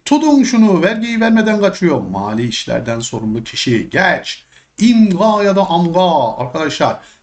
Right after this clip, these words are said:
vergi tahsilatı yapar. Yani vergi tahsilatçısı kim? Söyle. Memur, memur. Tudumlar gönderiyor bunları, doğru mu?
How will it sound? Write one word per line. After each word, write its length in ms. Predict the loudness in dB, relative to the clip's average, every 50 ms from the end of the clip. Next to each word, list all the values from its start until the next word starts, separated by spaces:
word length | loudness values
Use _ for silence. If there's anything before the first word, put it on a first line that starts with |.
| _ -4
vergi 460 | 0 0 0 0 -2 -4 -4 -4 -2
tahsilatı 680 | -2 -2 -4 -4 -6 -6 -4 -2 0 0 -2 -2 -2 -4
yapar. 540 | -4 -2 -2 -4 -4 -6 -10 -14 -14 -10 -6
Yani 420 | -4 -4 -2 -2 -2 -2 -2 -4 -6 -10 -16 -20 _ _ _ -4
vergi 320 | -4 -4 -2 -4 -6 -6
tahsilatçısı 1000 | -4 -4 -4 -4 -4 -4 -4 -2 -4 -4 -4 -6 -6 -4 -2 -2 -2 -2 -4 -8 -8
kim? 360 | -6 -4 -2 -2 -2 -4 -8 -12 _
Söyle. 440 | -10 -6 -4 -2 0 0 0 -2 -2 -2
Memur, 520 | -2 -2 -2 -2 -2 -2 -4 -4 -6 -8
memur. 600 | -8 -6 -6 -6 -4 -4 -4 -6 -6 -6 -10 -14 -18 _ _ _ _ _ _ _ _ _
Tudumlar 480 | -6 -4 -2 0 2 2 2 2 0 0
gönderiyor 460 | -2 -4 -4 -4 -4 -4 -4 -4 -4
bunları, 260 | -4 -4 -4 -4 -2
doğru 180 | -2 -2 0 0
mu? 260 | 0 0 0 -2 -4